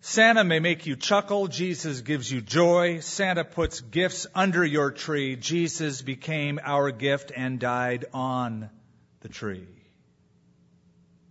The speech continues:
It was Paul in Second Corinthians nine who said of Jesus Christ,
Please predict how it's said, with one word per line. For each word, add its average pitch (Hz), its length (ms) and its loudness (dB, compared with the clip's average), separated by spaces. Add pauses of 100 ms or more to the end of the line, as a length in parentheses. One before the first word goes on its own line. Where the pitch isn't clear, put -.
(840)
It 175 40 -4
was 185 160 0
Paul 214 480 6
in 185 80 2
Second 214 400 0
Corinthians 190 580 -4
nine 135 380 -2
who 139 140 -6
said 208 280 0
of 180 100 -2
Jesus 160 460 -4
Christ, 131 500 -2